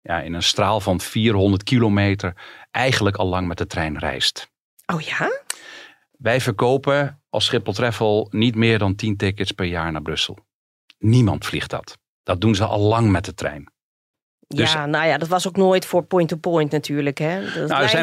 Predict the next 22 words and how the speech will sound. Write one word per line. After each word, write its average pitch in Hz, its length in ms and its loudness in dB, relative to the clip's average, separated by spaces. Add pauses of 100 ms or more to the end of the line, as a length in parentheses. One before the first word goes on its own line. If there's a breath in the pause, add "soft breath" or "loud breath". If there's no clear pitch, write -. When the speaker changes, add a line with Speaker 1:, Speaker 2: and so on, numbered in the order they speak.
(120)
Speaker 2:
is 160 60 6
Speaker 1:
politieke 143 300 4
Speaker 2:
er. - 60 0
Speaker 1:
partijen, 131 580 2
onder 107 200 2
andere 120 360 2
de, 95 460 0
mevrouw 107 440 2
Boutskalit 123 760 0 (120)
van 104 160 -2
GroenLinks. 113 800 2
Die 92 140 -4
heeft 95 200 -2
gepleit 98 500 -2
voor, 92 380 -4
eh, 90 300 -4
voor 90 320 -4
het, 87 180 -10
eh, 82 100 -8
veranderen 98 840 0
van, 82 440 -6
eh, 85 400 -8